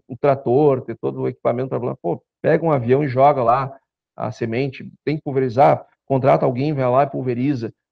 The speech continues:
É, isto é o futuro. E os produtores já se deram conta disso. Eles estão percebendo isso. Tanto que tá pipocando um monte de iniciativas nesse sentido, é, no Brasil.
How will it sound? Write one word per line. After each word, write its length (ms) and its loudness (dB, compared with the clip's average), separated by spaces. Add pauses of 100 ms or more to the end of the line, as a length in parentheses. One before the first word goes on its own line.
(300)
É, 360 2
isto 640 -4 (200)
é 100 6
o 100 4
futuro. 560 -2 (680)
E 80 0
os 100 0
produtores 800 -4
já 160 -4
se 140 -10
deram 360 2
conta 300 -8
disso. 380 -16 (560)
Eles 140 -4
estão 180 0
percebendo 640 -2
isso. 160 -16 (420)
Tanto 220 0
que 60 -8
tá 100 4
pipocando 580 0
um 80 -2
monte 440 2
de 280 -6
iniciativas 840 -2
nesse 220 -4
sentido, 640 -8 (560)
é, 340 4
no 160 -2
Brasil. 440 2